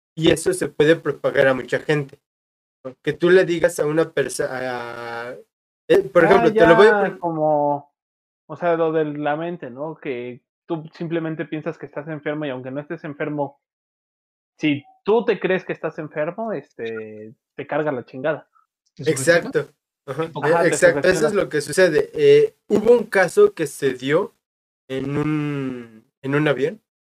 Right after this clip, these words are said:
Speaker 1: en el cual, este, pero eso lleva de tiempo, de que se subieron, eh, o iban en avión y den-, y dentro del avión una persona se sintió mal,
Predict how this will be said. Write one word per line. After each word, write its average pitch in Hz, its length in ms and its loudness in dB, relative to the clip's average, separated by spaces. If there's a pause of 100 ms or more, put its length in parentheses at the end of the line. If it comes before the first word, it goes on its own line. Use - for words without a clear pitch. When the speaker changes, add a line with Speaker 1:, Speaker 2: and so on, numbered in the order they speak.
(300)
Speaker 1:
en 147 100 -2
el 139 160 -2
cual, 147 280 4
este, 131 960 -2
pero 143 160 4
eso 170 160 2
lleva 139 260 6
de 127 120 -2
tiempo, 131 480 -4
de 131 100 -4
que 127 120 -4
se 135 180 -6
subieron, 156 600 2 (680)
eh, 123 520 -6
o 139 40 6
iban 151 320 2
en 135 120 -4
avión 170 400 0
y 147 60 -6
den-, 160 400 0
y 139 140 -10
dentro 170 340 2
del 151 160 2
avión 143 260 -2
una 165 240 2
persona 143 500 -4
se 147 140 -12
sintió 135 320 -2
mal, 147 400 -4